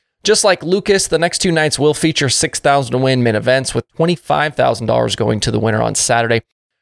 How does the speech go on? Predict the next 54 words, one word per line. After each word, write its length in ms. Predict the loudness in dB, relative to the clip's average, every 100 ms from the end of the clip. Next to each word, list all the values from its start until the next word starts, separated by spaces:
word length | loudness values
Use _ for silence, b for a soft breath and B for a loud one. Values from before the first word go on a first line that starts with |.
| _
Chris 220 | -2 0
Madden 280 | 2 0 -2
currently 280 | -2 2 4
leads 260 | 4 2
Ryan 320 | 2 2 2 2
Gustin 320 | 0 2 -2
and 220 | 0 -2
Kyle 260 | -2 0 0
Bronson 420 | 0 0 0 -2
in 180 | 0 -2
the 60 |
standings. 460 | -2 -2 0 0 -2
You 80 | 0
can 120 | 0
watch 200 | 0 -2
this 220 | -4 -2
one 100 | 0
live 300 | 0 0 0
on 200 | 0 0
Dirt 200 | 0 0
Vision 260 | 0 -2 -4
if 140 | -4
you're 100 | -4
too 240 | -2 -2
far 340 | 0 0 -2 0
away 280 | -2 -2 -2
to 160 | -6
go. 360 | -4 -2 -2 -4 _ _ _ _ _ _ _
If 100 | 0
you 80 | 4
want 140 | 4 4
some 160 | 2
wing 180 | 2 2
sprint 260 | 2 0 0
car 200 | 2 2
action, 340 | 2 0 0
the 100 | 2
All-Stars 480 | 2 2 2 2 2
are 200 | 2 2
at 160 | 0
Bridgeport 500 | 0 0 0 -2 0
tonight 300 | 0 0 0
before 340 | -2 -2 0 0
stops 420 | 2 0 0 2
at 140 | 0
Williams 300 | 2 0 0
Grove 260 | 0 2 2
and 180 | 0 -2
Port 220 | 0 2
Royal 300 | 4 4 2
coming 260 | 0 0 0
up 140 | 0
this 200 | -2 -2
weekend. 360 | -2 0 -2